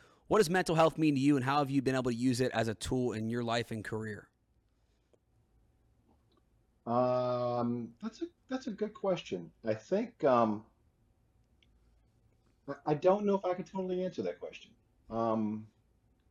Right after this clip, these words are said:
Speaker 2: mental health means a lot of things. Mental health means,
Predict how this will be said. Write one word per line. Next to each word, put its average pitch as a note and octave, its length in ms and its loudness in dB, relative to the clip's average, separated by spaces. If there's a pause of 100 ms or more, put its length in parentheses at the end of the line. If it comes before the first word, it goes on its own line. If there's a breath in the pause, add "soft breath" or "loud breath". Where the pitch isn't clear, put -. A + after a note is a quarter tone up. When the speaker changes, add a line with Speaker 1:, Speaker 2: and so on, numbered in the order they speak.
Speaker 2:
mental D3+ 400 0
health C#3 300 -2
means B2+ 220 -2
a A2+ 60 -4
lot A#2 220 -4
of G2+ 80 -10
things. D#2+ 360 -8
Mental G#2+ 280 -6
health A2+ 280 -4
means, G2+ 680 -6